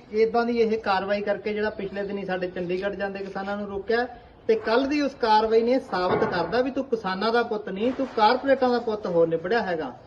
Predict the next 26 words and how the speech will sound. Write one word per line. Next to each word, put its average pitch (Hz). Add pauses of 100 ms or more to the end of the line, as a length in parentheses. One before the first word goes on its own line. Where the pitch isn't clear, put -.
(200)
ਵੀ 180
ਜਿਹੜਾ 226
ਐਡਾ 220
ਸਾਡੇ 196
ਲੋਕਾਂ 175
ਦੇ 202
ਉੱਤੇ 190
ਜ਼ਬਰ 165
ਢਾਹ 180
ਕੇ 175 (320)
ਸਾਡੀਆਂ 185
ਜਿਹੜੀਆਂ 214
ਲੋਕ 185
ਲਹਿਰਾਂ 185
ਨੂੰ 208
ਕੁਚਲਣ 190
ਦਾ 190
ਤੂੰ 196
ਭਰਮ 175
ਪਾਲਿਆ 156
ਹੋਇਆ 135
ਹੈਗਾ। 131
ਪਿਛਲੇ 208
ਦਿਨਾਂ 220
ਤੋਂ 233
ਜਿਹੜਾ 240